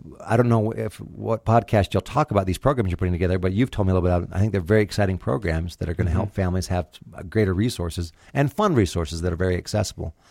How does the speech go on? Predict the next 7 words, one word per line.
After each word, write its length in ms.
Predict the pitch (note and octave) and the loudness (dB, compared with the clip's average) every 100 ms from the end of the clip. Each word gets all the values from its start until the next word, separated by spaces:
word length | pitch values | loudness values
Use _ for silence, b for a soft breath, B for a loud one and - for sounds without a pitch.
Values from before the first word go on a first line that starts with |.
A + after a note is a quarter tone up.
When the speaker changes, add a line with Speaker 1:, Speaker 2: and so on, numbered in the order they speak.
| B B A#2+ | B B -6
Speaker 2:
Mm-hmm. 220 | F#2+ G#2+ - | -4 -4 2
Speaker 1:
Um, 220 | D3 D3 | 2 4
I 160 | - A3 | 6 6
love 260 | G3 E3+ | 8 8
today. 380 | - C3 G2 F#2 | 6 4 6 4
I, 180 | G#2+ A#2 | 4 4
I, 560 | C#3 - - A2+ D#3 | 2 0 0 4 4